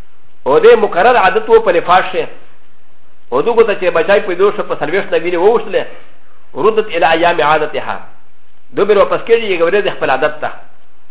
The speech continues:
مثلاً دوه وره مخکې بچای پیدا شوی ده، که نه؟ او دې کې نفاس په کنه دېرش ورځې به و، یا به څلوېښت ورځې و، یا به کنه شل ورځې و. دغه ته چې بچای پیدا شو کنه، پنځه شپېته ورځې کنه وینه وبهېدې کنه،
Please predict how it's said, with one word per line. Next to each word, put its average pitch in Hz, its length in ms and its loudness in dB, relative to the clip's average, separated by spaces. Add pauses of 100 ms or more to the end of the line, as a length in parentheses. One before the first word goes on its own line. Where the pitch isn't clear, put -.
(640)
مثلاً 175 240 2
دوه 220 220 4
وره 220 220 6
مخکې 196 200 0
بچای 175 360 0
پیدا 160 320 -2
شوی 180 160 0
ده، 165 100 4
که 302 120 2
نه؟ 247 140 -2 (1900)
او 147 180 4
دې 214 180 6
کې 190 140 0
نفاس 180 340 4
په 190 60 -2
کنه 185 180 0
دېرش 208 280 4
ورځې 185 280 -2
به 180 100 -2
و، 160 180 0 (1160)
یا 151 160 2
به 185 100 0
څلوېښت 180 420 2
ورځې 202 180 0
و، 190 200 2
یا 165 180 2
به 180 100 -2
کنه 165 200 0
شل 233 180 0
ورځې 226 240 4
و. 180 180 0 (540)
دغه 240 180 0
ته 233 120 6
چې 196 60 0
بچای 185 300 4
پیدا 202 280 0
شو 214 80 -2
کنه، 214 260 0
پنځه 170 280 0
شپېته 175 240 -2
ورځې 165 300 0
کنه 147 120 2
وینه 156 220 2
وبهېدې 143 380 2
کنه، 294 200 0